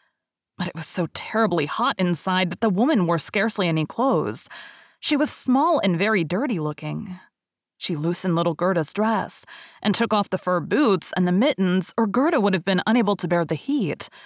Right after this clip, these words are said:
And then she placed a piece of ice on the reindeer's head and read what was written on the dried fish.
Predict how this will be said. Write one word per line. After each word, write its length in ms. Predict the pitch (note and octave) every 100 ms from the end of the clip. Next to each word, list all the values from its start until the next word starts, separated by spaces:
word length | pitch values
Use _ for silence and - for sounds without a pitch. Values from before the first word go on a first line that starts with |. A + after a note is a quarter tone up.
| - _ _ _ _ -
And 60 |
then 100 | D#3
she 140 | D3+ E3
placed 340 | - F3+ -
a 40 |
piece 240 | F3+ F#3+ -
of 80 | D#3
ice 280 | F3+ A3+ -
on 100 | F#3
the 80 | E3+
reindeer's 440 | F#3 G#3 F3 E3
head 400 | - - C#4+ G3+ F3+
and 120 | G3+
read 160 | F#3+ G#3
what 120 | G#3
was 200 | F3+ -
written 220 | F3+ G3+
on 100 | E3+
the 80 | E3
dried 280 | E3 E3 D3+
fish. 560 | B3+ B3+ D3+ D3 -